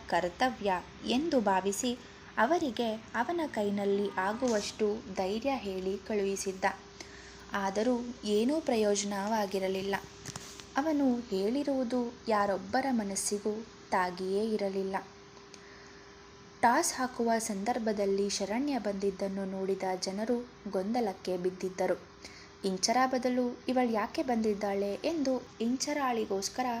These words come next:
ಸುತ್ತಲೂ ಕಣ್ಣಾಡಿಸಿದರು. ಆದರೆ ಅಲ್ಲಿ ಇಂಚರ ಕಾಣದಿದ್ದಾಗ, "ಇಂಚರ ಯಾಕೆ ಬಂದಿಲ್ಲ?"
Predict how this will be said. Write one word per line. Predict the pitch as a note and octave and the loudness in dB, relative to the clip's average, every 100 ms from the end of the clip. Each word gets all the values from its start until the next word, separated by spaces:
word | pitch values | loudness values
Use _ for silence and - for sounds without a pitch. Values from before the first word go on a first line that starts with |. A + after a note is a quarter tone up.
| B3 | -4
ಸುತ್ತಲೂ | - C4 C4+ - G3+ G3 G3 | -4 -2 -2 0 2 2 0
ಕಣ್ಣಾಡಿಸಿದರು. | G#3+ G3 G3 F#3+ G3 - G3 F#3+ - - - - - - - - - | -4 -6 -6 -4 -4 0 2 2 0 -10 -16 -16 -16 -18 -18 -18 0
ಆದರೆ | - - C#4+ G#3+ A3+ A3 - | 6 6 6 2 0 -2 2
ಅಲ್ಲಿ | D#4+ F4 E4 C#4 | 4 8 8 6
ಇಂಚರ | B3 C4+ D4 D4+ | 4 2 0 0
ಕಾಣದಿದ್ದಾಗ, | - G3 B3 C4+ A3 G3 G3 A3 C4 B3 - - - G#3 | -2 -2 0 0 -2 -2 -2 -2 -2 -4 -10 -20 -6 -2
"ಇಂಚರ | G3+ C#4 D#4 | 2 4 4
ಯಾಕೆ | D#4 D#4 | 4 2
ಬಂದಿಲ್ಲ?" | D4 D4 D4 C#4 | 2 2 0 -2